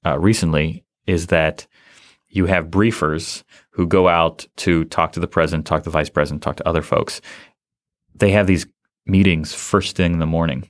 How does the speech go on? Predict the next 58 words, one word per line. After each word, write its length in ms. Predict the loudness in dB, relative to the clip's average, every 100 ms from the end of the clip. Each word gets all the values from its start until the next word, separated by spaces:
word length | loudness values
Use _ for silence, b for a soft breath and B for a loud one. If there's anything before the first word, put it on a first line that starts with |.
| B B B B
And 120 | 2
these 120 | 2 4
briefers 480 | 2 4 2 2 0
are 160 | 2 2
very 240 | 4 2
smart 300 | 2 2 4
people, 360 | 2 4 2 2
capable 440 | -2 0 4 4
individuals, 760 | 4 2 0 2 4 2 -2 -16 b b b b _
but 180 | -2 2
they 100 | 4
don't 120 | 6
know 240 | 6 4 -2 _
the 140 | -6 -4
intricacies 560 | -2 -4 -2 2 4
of 120 | 4 0
everything 520 | -2 2 2 2 0
that 220 | 2 0 -2 _ 0
goes 200 | 0 2
into 160 | 0 -2
the, 120 | -6 _ _ _ _ -12
the 80 |
P 160 | -2 0
D 100 | 2
B. 320 | 2 2 0 B B B B _ _ _ _ -8
Uh, 180 | -6
they 120 | 0 4
might 160 | 4
have 100 | 4
to 80 | 2
master 540 | 0 0 2 2 0 _
eight 180 | -2 0
different 260 | 0 -2 -2
topics 600 | 0 0 -4 -6 -8 -10 _ -6
over 100 | -2
the 60 | 2
course 200 | 0 2
of 60 |
the 40 | 2
night. 200 | 2 2
So 120 | 2
they 140 | 4
are, 220 | 4 2
they 160 | 0 0
get 140 | 2
there 140 | 2 0
extremely 480 | 0 -2 0 2 2
early 200 | 2 2
in 60 |
the 60 | 2
morning, 240 | 2 0
let's 140 | -4 -10
say 100 | -12
four 220 | -10 -12
thirty 240 | -10 -12
in 60 | -10
the 60 |
morning, 280 | -8 -8 -10